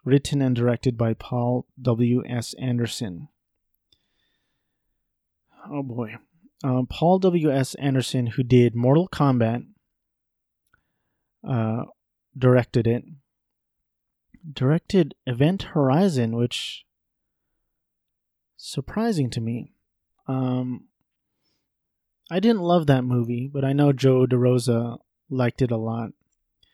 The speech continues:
Resident Evil director, producer, and writer.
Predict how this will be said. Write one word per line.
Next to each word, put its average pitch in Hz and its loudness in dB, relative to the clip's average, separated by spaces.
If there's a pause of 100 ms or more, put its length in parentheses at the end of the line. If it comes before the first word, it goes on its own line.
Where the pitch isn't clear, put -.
(800)
Resident 139 4
Evil 135 2
director, 127 2
producer, 123 -2
and 117 -4
writer. 139 0